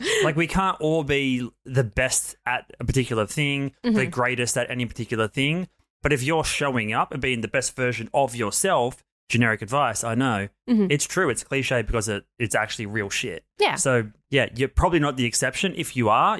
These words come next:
Speaker 1: you're definitely not listening an hour into this podcast,
Speaker 2: <laughs>
Speaker 1: or even, we can't even do an hour, forty minutes into this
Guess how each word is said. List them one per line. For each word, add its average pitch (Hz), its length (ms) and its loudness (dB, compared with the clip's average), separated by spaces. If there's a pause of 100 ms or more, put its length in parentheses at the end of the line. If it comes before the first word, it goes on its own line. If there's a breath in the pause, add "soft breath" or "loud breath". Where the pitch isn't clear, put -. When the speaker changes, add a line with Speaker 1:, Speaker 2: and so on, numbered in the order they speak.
Speaker 1:
you're 117 140 -4
definitely 139 380 -2
not 120 260 0 (260)
listening 120 380 0
an 107 80 -2
hour 107 260 0
into 110 200 -4
this 120 180 0
podcast, - 920 0
Speaker 2:
<laughs> - 20 -2
Speaker 1:
or 120 100 2
even, 107 280 -2
we 127 80 -6
can't 151 100 2
even 113 160 -4
do 135 160 0
an 113 80 0
hour, 85 260 0
forty 135 380 0
minutes 127 280 0
into 135 200 0
this - 160 0